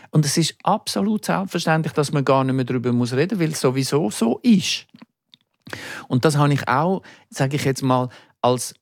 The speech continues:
Teil von dieser komischen Situation, von der stillen Apartheid wollen beschreiben, dass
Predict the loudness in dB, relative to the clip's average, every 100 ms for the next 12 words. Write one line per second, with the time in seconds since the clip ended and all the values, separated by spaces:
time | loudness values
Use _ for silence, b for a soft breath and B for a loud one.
0 | _ -4 -2 -2 -4 -6 -2 0 2 0
1 | -2 -4 -4 0 2 2 0 0 0 0
2 | 0 -2 -2 -4 -4 0 2 2 0 -2
3 | -2 -2 -2 -4 -2 0 -2 0 -2 -2
4 | -2 -2 -4 -4 -4 -2 -2 -2 0 -2
5 | -2 0 0 0 0 0 -2